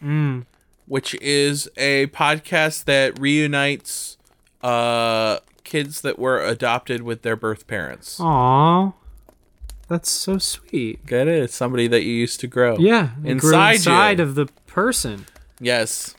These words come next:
Speaker 1: Wow, that's gonna be, that's a very, very emotional task.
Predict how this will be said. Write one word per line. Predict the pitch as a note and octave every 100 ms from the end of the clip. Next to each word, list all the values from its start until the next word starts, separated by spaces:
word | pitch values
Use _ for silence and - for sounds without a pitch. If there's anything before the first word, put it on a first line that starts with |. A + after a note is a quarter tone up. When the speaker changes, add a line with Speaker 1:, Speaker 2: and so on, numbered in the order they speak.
| _
Speaker 1:
Wow, | E3+ A3
that's | A#3
gonna | - B3+
be, | F3+ C#3
that's | D3+ E3 F#3+
a | D3
very, | B2+ B2+ C#3+ F3 E3 D3
very | C3 D3 F3
emotional | B2+ C#3 D3 C3+ A#2+
task. | - C#3 C3+ A#2 -